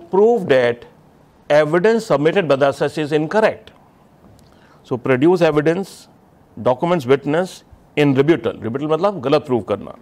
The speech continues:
of evidence or witness produced by the assessee, produced by the applicant and furnish a report thereof। Such notice shall be sent by the appeal unit।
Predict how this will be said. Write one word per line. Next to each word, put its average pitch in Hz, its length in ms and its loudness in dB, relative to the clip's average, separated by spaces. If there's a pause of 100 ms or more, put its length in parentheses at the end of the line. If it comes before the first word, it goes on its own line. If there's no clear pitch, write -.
(960)
of 139 240 0 (240)
evidence 190 420 0
or 135 140 2
witness 117 440 -2
produced 123 380 -4
by 113 100 0
the 104 140 0
assessee, 104 380 -8 (1700)
produced 165 440 2
by 190 80 2
the 147 100 4
applicant 117 520 -2
and 135 200 0
furnish 165 420 2
a 127 80 2
report 113 400 0
thereof। 101 480 -2 (2000)
Such - 680 -4
notice 165 720 2
shall 160 160 2
be 156 160 0
sent 208 340 -2
by 196 80 2
the 147 220 2
appeal 160 340 2
unit। 120 280 -4